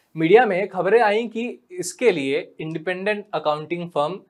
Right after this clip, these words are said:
ग्रांट थॉर्नटन को अडानी समूह की ओर से हायर किया गया था। हालांकि अगले ही दिन उसको लेकर भी सवाल उठने लगे। ग्रांट थॉर्नटन पर आरोप लगा कि ऑडिट फर्म पर ठीक से ऑडिट नहीं करने के लिए कई बार फाइन भी लग चुका है।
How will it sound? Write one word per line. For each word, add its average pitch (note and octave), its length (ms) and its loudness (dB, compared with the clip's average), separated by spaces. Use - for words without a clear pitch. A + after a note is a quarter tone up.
ग्रांट F3 400 0
थॉर्नटन D#3 420 -2
को F3 140 -2
अडानी C#3+ 360 -2
समूह C#3+ 300 -10
की D3 120 -6
ओर C3+ 100 -2
से C#3 140 -8
हायर C#3+ 280 0
किया F3+ 200 6
गया E3 160 6
था। G#3+ 220 2
हालांकि G3 440 6
अगले E3 320 4
ही G#3+ 140 4
दिन F#3+ 220 0
उसको A3 240 -4
लेकर D3 240 0
भी D3+ 140 -2
सवाल C#3+ 300 0
उठने D3 300 -4
लगे। D#3+ 300 0
ग्रांट C#3+ 380 -2
थॉर्नटन C#3+ 400 -4
पर D#3 220 0
आरोप F#3 340 6
लगा G#3+ 280 8
कि A#3 180 0
ऑडिट D#3+ 340 2
फर्म E3+ 280 -4
पर F3 220 2
ठीक C#4 320 -4
से G#3+ 120 2
ऑडिट E3+ 280 2
नहीं E3 260 -6
करने F3+ 340 -4
के D#3 100 0
लिए D3 380 -2
कई G#3 180 6
बार D#3 400 4
फाइन E3+ 240 2
भी D#3+ 80 0
लग D#3 160 2
चुका C3 280 -2
है। B2 220 -4